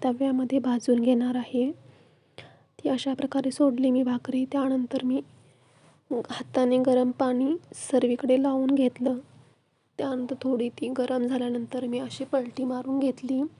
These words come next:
अशा प्रकारे बनवली तर खूप छान फुगते पण आणि चवीला पण छान होते.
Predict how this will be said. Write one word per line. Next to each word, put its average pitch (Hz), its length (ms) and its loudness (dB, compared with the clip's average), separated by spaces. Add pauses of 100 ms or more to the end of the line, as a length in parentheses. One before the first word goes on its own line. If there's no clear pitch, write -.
(640)
अशा 269 220 -2
प्रकारे 269 420 -2
बनवली 254 420 0
तर 262 220 -2
खूप 247 180 0 (100)
छान 254 320 -4
फुगते - 480 -2
पण 262 260 -2
आणि 262 180 -2
चवीला 262 420 0
पण 262 180 0 (120)
छान 254 160 0
होते. 254 400 -2